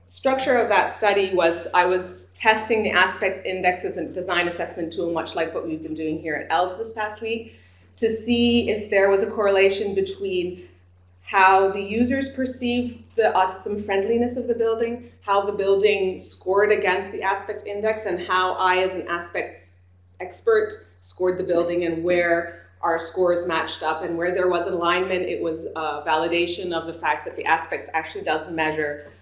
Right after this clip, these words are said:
excellence in design. So that was the objective of that study. Uh, this first school is Ackland Berkeley Autism Resource Center by Chris Beaver,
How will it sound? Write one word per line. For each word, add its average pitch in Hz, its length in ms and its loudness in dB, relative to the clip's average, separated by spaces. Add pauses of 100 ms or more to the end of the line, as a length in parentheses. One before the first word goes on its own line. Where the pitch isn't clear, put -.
(280)
excellence 151 460 -2
in 127 140 -10
design. 123 300 -12 (460)
So 190 160 -2
that 202 180 8
was 240 160 6
the 180 340 2
objective 185 760 0
of 175 180 -2
that 170 340 4
study. 165 600 -6 (680)
Uh, 185 580 6 (260)
this 214 220 6
first 247 260 10
school 240 220 8
is 226 60 -2
Ackland 208 340 0
Berkeley 208 340 4
Autism 190 400 2
Resource 196 400 -4
Center 196 540 -2
by 180 640 4
Chris - 200 -8
Beaver, 202 600 -6